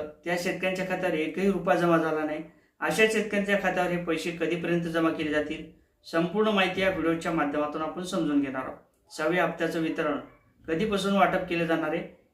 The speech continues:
हे सर्व माहिती या व्हिडिओच्या माध्यमातून आपण समजून घेणार आहोत. मग त्यापूर्वी चॅनलवर नवीन असाल तर या साईडला पांढरं बटन दिसेल, सबस्क्राईबचं बटन दिसेल, त्याच्यावरती क्लिक करायला विसरू नका.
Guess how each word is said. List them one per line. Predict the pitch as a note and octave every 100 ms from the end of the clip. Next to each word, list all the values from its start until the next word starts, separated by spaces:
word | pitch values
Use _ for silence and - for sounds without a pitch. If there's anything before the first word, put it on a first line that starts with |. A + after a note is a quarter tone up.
| _ G3
हे |
सर्व | F#3+ G#3+ G#3+ A3
माहिती | G3+ G3
या | G3+
व्हिडिओच्या | F3+ E3+ E3+ F#3
माध्यमातून | F3+ D#3+ D#3+ D#3+ D#3+
आपण | D#3+ G3+
समजून | G#3 F#3+ D#3 C#3
घेणार | C#3 C3+
आहोत. | C#3+ - _ _ -
मग | D#3 D#3+
त्यापूर्वी | D#3+ E3+ F#3+
चॅनलवर | - D#3 E3 F3 F3+
नवीन | F3+ F3+
असाल | F3+ - F#3 - - _
तर | D3+
या | D3+
साईडला | E3+ D#3+ E3+
पांढरं | E3 D3 D3 E3
बटन | E3 E3+
दिसेल, | E3 F3+ F3
सबस्क्राईबचं | - C#3+ C#3+ E3 D#3 E3
बटन | D#3+ D#3+ D#3+
दिसेल, | D#3+ F3 E3+ - _ _
त्याच्यावरती | D3 C#3+ E3+ F3
क्लिक | - F3+ E3
करायला | E3+ E3 D#3+
विसरू | D#3+ E3+
नका. | E3 D3+